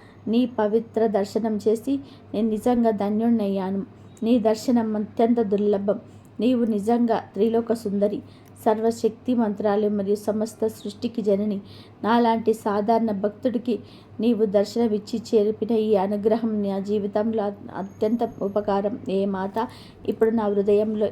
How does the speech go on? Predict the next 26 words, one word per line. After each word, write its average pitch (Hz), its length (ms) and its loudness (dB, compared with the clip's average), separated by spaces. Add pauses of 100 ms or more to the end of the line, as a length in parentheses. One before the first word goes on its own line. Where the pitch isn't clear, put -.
ఏ 208 380 4 (160)
కామన 214 640 -2
లేదు. 202 240 2 (500)
నీ 220 100 2
దివ్య 214 300 2
దర్శనం 220 500 -2
మాత్రమే 226 540 0 (360)
నా 220 260 0
అన్ని 226 260 2
దుఃఖాలు, 214 520 2
బాధలు 220 540 0
మరియు 208 280 0
క్లేశాలను 220 580 0
తొలగించింది. 202 720 -2 (500)
మాత, 226 420 0 (380)
నేను 233 360 4
నీ 226 200 4
వద్ద 208 420 -2 (200)
ఒకే 220 300 0
ఒక 220 240 0
వినతిని 208 600 0
చేస్తున్నాను. 214 600 0 (480)
నా 220 80 -2
పుత్రులు 226 460 0
మరియు 208 280 0
పుత్రికలు 220 840 -2